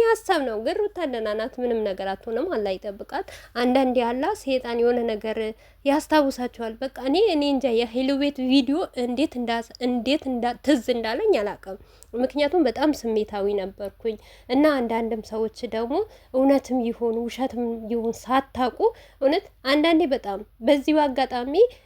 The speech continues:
እቺ ልጅ እንደዚህ ያለቀሰችው ነገር እኔ እንጃ። ከፍቅር እንዴት አይንም። በነገራችን ላይ ከፍቅርም አብርሽና ሩታ ፍቅረኛ ማሞች አይደሉም። ግን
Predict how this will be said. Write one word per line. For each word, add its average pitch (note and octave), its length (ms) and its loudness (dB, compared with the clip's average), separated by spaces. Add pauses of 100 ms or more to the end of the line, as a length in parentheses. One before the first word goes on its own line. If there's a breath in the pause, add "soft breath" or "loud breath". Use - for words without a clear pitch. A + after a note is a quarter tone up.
(120)
እቺ D4 320 -2
ልጅ D4 220 2
እንደዚህ B3+ 480 2
ያለቀሰችው B3+ 800 -2
ነገር B3 340 0
እኔ C4 180 2
እንጃ። A3 200 -2 (400 soft breath)
ከፍቅር D#4 480 0
እንዴት B3 360 0
አይንም። A3 320 -2
በነገራችን D#4+ 680 2
ላይ A4 200 4
ከፍቅርም D#4+ 560 -2 (260)
አብርሽና B3+ 520 -4
ሩታ A#3+ 280 -6
ፍቅረኛ B3+ 420 -2
ማሞች A3+ 400 -2
አይደሉም። G3 440 -2 (360 soft breath)
ግን E4+ 140 6